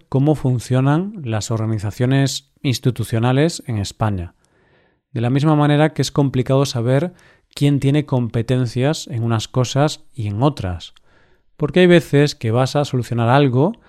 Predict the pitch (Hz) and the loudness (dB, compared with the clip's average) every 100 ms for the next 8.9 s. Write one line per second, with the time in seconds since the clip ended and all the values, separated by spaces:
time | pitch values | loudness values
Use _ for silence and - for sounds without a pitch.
0 | _ _ _ - 139 131 - 123 127 143 | _ _ _ -2 2 2 0 0 2 4
1 | 175 175 147 139 160 - 190 - 156 127 | 4 2 2 2 2 2 0 0 -6 2
2 | 143 131 160 180 185 190 175 135 123 - | 2 2 2 2 2 2 2 2 0 -2
3 | 123 101 80 - _ _ _ _ _ 120 | 0 0 -2 -10 _ _ _ _ _ 4
4 | 151 160 175 139 143 151 - 185 180 - | 6 8 6 6 6 6 2 2 0 -2
5 | 135 143 170 123 117 - 143 160 165 175 | 2 2 0 -2 -4 0 0 2 2 2
6 | 190 151 104 110 110 113 113 135 143 131 | 2 -2 -4 -2 0 -2 -2 -2 0 -2
7 | - 120 101 87 90 _ _ _ _ _ | 0 -2 0 -4 -8 _ _ _ _ _
8 | 120 139 139 147 180 160 113 90 | -2 2 4 6 6 4 0 -4